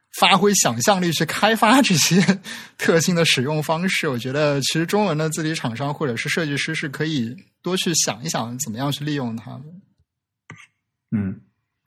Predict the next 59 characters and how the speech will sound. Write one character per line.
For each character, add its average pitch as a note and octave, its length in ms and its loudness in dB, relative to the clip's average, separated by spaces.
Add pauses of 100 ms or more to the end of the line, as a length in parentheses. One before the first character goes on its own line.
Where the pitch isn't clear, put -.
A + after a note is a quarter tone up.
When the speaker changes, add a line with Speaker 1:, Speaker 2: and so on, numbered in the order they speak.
(640)
Speaker 2:
嗯， B2 200 6
所 C3 160 2
以 C3 80 6
呢， B2+ 160 6
大 C#3 100 4
家 B2 360 6
有 A2+ 180 4
空 D3 180 0
呢 B2+ 140 6
去 B2 180 0
看 B2+ 260 2
一 A#2 40 4
下 A2 180 0
这 G#2 220 0
个 F#2 420 -6
Pazgani G#2+ 640 0
的 F#2 200 -6
这 - 40 -10
个 F2+ 240 -6 (180)
网 F#2 300 -10
页 C#3 140 0 (100)
啊， G2 240 -6
因 D#3+ 80 2
为， F#3+ 160 -2 (200)
而 F3 100 2
且 - 100 -4
它 C#3+ 200 -6
这 - 100 -12
个 C#4+ 80 -2
是 - 160 -2 (160)
通 D4+ 160 -4
过 D4+ 160 -2
C A#3+ 160 2
S G3 260 -2 (220)
调 F#3 160 0
用 F#3 220 0
实 - 180 -4
现 G2+ 120 2
的， G#3+ 40 2
Speaker 1:
啊， - 80 0
对， C#3 120 0
Speaker 2:
是 - 40 -2
吗？ - 60 -6
Speaker 1:
其 - 160 2
实 B3+ 160 0
那 B3 160 4
个 B2 160 0
Speaker 2:
在 - 0 -
网 - 20 0
页 F#3 140 0
上。 F#3+ 100 2
Speaker 1:
C F#3+ 100 0
S - 0 -
S F#3 200 0
很 D3+ 200 -2
早 D#3+ 240 2
就 C3+ 220 -2
已 A#2+ 60 -4
经 A#2+ 160 -4